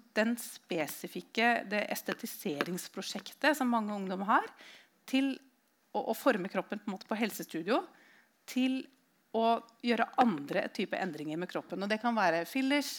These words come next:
eller, eh, regulering, eller tannbleiking, eller hva det skal være, ikke sant? Det er noe med at du ser nå på kroppen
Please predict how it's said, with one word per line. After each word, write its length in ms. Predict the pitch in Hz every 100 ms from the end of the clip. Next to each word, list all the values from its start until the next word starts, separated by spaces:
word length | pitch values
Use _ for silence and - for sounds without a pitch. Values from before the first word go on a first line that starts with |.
| -
eller, 560 | 208 196 196 190 185 175
eh, 380 | 160 - 85 -
regulering, 640 | 160 202 254 269 269 247
eller 380 | 180 180 180 175 185
tannbleiking, 720 | 247 254 220 214 214 226 240 220
eller 300 | 180 190 196 - - - -
hva 140 | 180 160
det 80 |
skal 160 | - 202
være, 160 | 185 185
ikke 140 | 233
sant? 100 | 233
Det 60 | 214
er 100 | 240
noe 160 | 226
med 160 | 208 220
at 120 | 247
du 180 | 233 -
ser 400 | - - 233 262 247
nå 180 | 202 -
på 100 | -
kroppen 460 | - - - 269